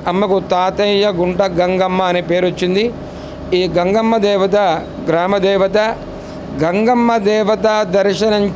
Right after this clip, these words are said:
చేసి ఆ తరువాత మాత్రమే వెంకటేశ్వర స్వామిని దర్శించుకుని వెళ్ళడం అనేది ప్రాచీనమైన ఆనవాయితీ. యా-, నలుమూలల ఉన్నటువంటి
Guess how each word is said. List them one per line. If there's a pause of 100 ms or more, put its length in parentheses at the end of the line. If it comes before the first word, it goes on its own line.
చేసి (460)
ఆ (100)
తరువాత
మాత్రమే (420)
వెంకటేశ్వర
స్వామిని
దర్శించుకుని
వెళ్ళడం
అనేది
ప్రాచీనమైన
ఆనవాయితీ. (840)
యా-,
నలుమూలల
ఉన్నటువంటి